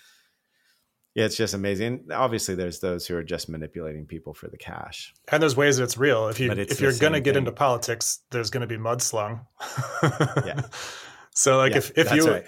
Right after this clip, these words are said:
Speaker 1: That's right.
Speaker 2: if you
Speaker 1: Yeah.
Speaker 2: are looking for a place where there's an us versus them in your life, get into politics. <laughs>
Speaker 1: Get into, <laughs> right. Yeah, right.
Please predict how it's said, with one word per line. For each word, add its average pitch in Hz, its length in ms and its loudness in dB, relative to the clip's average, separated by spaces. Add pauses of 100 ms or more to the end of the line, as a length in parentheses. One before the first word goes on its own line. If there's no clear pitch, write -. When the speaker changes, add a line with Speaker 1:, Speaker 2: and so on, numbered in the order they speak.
Speaker 1:
That's 110 200 -2
right. 95 140 -2
Speaker 2:
if 147 200 2
you 147 240 6
Speaker 1:
Yeah. 147 60 4
Speaker 2:
are 127 640 6
looking 156 480 2
for 156 260 4
a 131 40 4
place 127 440 2
where 127 160 4
there's 123 180 0
an 123 140 0
us 123 180 2
versus 120 340 0
them 120 360 -2 (640)
in 131 140 -2
your 127 120 4
life, 123 440 0 (420)
get 127 160 2
into 117 140 -4
politics. - 640 -4 (1300)
<laughs> - 600 -6
Speaker 1:
Get - 120 0
into, - 200 -4 (240)
<laughs> - 140 -10
right. - 380 0
Yeah, - 280 -6 (460)
right. 120 220 -4